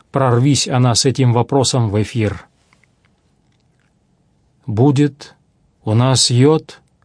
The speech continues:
у французов коньяк, будет и песня", прогнала она прочь гибельные мысли.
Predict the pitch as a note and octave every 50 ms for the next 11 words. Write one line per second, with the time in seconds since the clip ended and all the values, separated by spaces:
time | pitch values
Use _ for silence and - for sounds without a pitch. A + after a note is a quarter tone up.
0 | _ _ _ _ _ _ _ _ _ - A#2+ - - C#3+ D3 C3 B2 - F3 E3
1 | C3 C3+ B2 - - - C3+ A#2+ B2 B2 A#2+ B2+ D3 D#3 C#3+ - - - _ _
2 | _ _ _ _ _ _ - A#2+ C#3 E3 D3+ D3+ C3 - B2+ - _ - - B2
3 | B2 A2+ - - A#2 G2+ F#2+ F#2 F2 - _ _ _ _ _ _ _ _ _ _
4 | - C3+ C3 A#2+ B2+ C3 B2+ C3 C3 B2 B2 B2 A#2+ A#2 A2 - B2+ C#3 C#3+ C3
5 | - - - _ _ _ _ _ _ - A#2 B2 A#2 B2 A2+ A#2 A#2 A2+ A2 A2
6 | A2+ G#2+ F#2+ G2+ A2+ G#2 - - G#2 G2 G2 G2